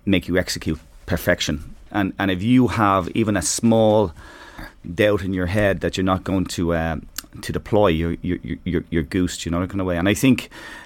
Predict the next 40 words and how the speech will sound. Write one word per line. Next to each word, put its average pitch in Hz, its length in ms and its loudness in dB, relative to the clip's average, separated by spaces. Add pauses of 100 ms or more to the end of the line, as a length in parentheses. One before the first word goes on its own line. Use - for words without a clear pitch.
again, 113 280 4
I 104 120 4
love 110 400 4
Paul. 117 320 4
He's, 95 240 -2
he's 98 340 -2
a 92 60 0
great 110 260 4
writer. 101 380 4
Sometimes 123 440 2
he 104 100 -4
hops - 380 -2
from 110 200 2
one 110 160 4
thing 104 180 2
to 107 80 -6
the 107 80 4
other 107 80 6
and 101 100 4
it's, - 280 -4
it's 104 160 0
confusing 107 500 2
'cause 95 160 -2
I'm 104 160 6
not, 101 180 4 (760)
wouldn't 101 160 -2
be 101 80 2
great 107 200 4
on 101 100 2
the 95 80 4
books, 104 340 2
you 101 40 0
know, 101 80 4
that 113 100 4
kind 120 120 2
of 117 80 4
way 110 60 4
myself, 127 340 4
but 113 140 4
he, 107 100 2